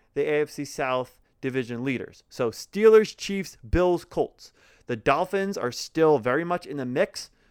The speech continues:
for the East, and the Titans are still very much in the mix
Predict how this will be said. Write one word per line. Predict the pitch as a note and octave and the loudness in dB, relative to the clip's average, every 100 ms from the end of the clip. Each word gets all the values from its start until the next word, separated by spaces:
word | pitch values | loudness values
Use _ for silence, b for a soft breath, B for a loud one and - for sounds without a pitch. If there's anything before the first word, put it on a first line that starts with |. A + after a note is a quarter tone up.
| _ | _
for | _ D3+ C3 | _ -4 -4
the | C3 | -6
East, | G3 A3 - - _ | -8 -8 -10 -18 _
and | C#3+ C#3 | -6 -4
the | B2+ | -6
Titans | - G3+ E3 D3+ | -4 -4 -4 -8
are | B2 | -10
still | - - C#3 | -8 -4 -2
very | C3+ C3+ | -2 -4
much | C3+ C3+ - | -4 -6 -10
in | C3+ | -10
the | C3 | -8
mix | B2 B2 - | -4 -6 -8